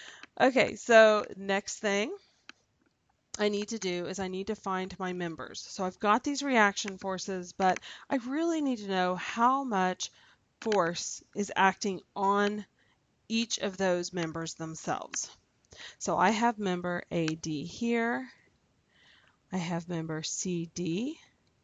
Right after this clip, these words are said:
member B C, member B D, and A B.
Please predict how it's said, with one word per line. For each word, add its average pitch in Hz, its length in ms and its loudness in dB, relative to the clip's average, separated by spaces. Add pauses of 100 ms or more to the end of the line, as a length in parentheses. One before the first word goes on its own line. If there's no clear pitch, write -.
(800)
member 202 340 -12 (160)
B 180 340 -4
C, 185 600 -4 (1200)
member 214 140 -18 (140)
B 185 440 -4 (360)
D, 180 420 -4 (880)
and 185 300 0 (120)
A 165 420 2 (540)
B. - 260 -8